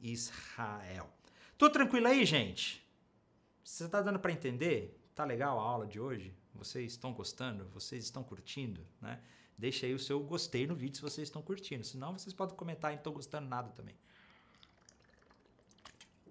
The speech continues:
Bom, deixei a água cair aqui, ó. Perdão.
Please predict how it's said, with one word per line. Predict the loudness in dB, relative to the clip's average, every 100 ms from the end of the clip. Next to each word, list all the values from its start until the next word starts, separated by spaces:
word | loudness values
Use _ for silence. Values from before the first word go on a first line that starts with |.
| -20 _ _ -2
Bom, | 2 2 0 -12
deixei | -8 -6 -6
a | -6
água | -8
cair | -8 -8 -8
aqui, | -8 -10
ó. | -10 -14 _ -20 -20 -18 -12 -12 -12
Perdão. | -10 -8 -8